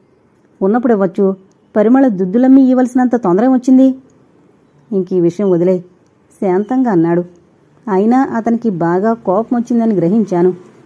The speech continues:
ఎంతో కోపం వచ్చినప్పుడు, భరింపరాని విసుగు కలిగినప్పుడు మాత్రమే రావు సంభాషణ అలా తుంచేస్తాడు.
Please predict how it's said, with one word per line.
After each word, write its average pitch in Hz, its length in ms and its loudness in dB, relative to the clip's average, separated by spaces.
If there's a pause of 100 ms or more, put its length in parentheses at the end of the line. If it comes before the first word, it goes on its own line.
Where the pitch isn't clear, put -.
(180)
ఎంతో 214 420 0
కోపం 226 420 -2
వచ్చినప్పుడు, 233 580 0 (580)
భరింపరాని 202 720 0
విసుగు 190 380 0
కలిగినప్పుడు 233 520 0
మాత్రమే 240 540 0 (200)
రావు 190 280 0
సంభాషణ 214 720 -2
అలా 190 200 -2
తుంచేస్తాడు. 185 680 -2